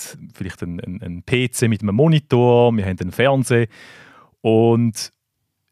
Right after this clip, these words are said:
die Vision Pro kann eigentlich in gewissen Situationen, sag ich mal, kann sie die Bildschirm ersetzen. Also zum Beispiel ist sie ein, ein Fernseher, wenn du das möchtest. Du, es projiziert dir irgendwie eine grosse Leinwand vorne dran.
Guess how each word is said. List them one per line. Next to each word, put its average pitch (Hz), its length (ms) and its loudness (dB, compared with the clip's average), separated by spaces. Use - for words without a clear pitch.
die 123 60 -4
Vision 147 220 0
Pro 143 180 0
kann 131 220 0
eigentlich 127 320 0
in 123 120 -8
gewissen 147 320 -2
Situationen, 139 680 0
sag 123 200 -4
ich 123 60 -2
mal, 117 360 2
kann 117 160 -4
sie 113 140 -6
die 113 180 0
Bildschirm 120 520 -2
ersetzen. 95 640 -6
Also 107 140 -10
zum 107 160 -4
Beispiel 120 340 -4
ist 104 160 -10
sie 98 160 -12
ein, 92 340 -12
ein 87 180 -12
Fernseher, 202 640 -4
wenn 135 120 -6
du 139 60 -6
das 127 160 -6
möchtest. - 440 -6
Du, 120 60 -18
es - 280 -18
projiziert 104 520 -6
dir 101 120 -2
irgendwie 98 180 -4
eine 101 60 -2
grosse 101 320 -2
Leinwand 147 400 -4
vorne 127 240 -2
dran. 113 260 0